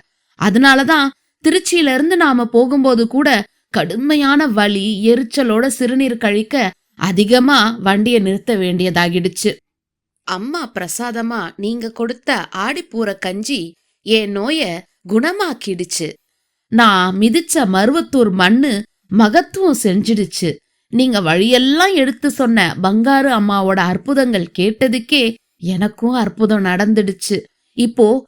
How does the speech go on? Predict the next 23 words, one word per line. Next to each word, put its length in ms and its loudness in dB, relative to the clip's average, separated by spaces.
என்னோட 340 4
உடம்பு 400 2
பரிபூர்ணமா 920 0
குணமடைஞ்சிட்டத 920 2
நான் 180 -2
நல்லா 440 0
உணர 320 2
முடியுது. 460 2
என் 200 4
ஊரு 480 0
துறையூருங்க. 680 0
அங்க 300 2
ஆதிபராசக்தி 880 0
வழிபாட்டு 600 2
மன்றம் 440 0
எங்க 360 0
இருக்குன்னு 600 0
தேடி 440 0
எங்க 300 2
குடும்பத்தை 540 0
கூட்டிட்டு 360 0
போய் 280 -2
வழிபடுவேம்மா. 840 0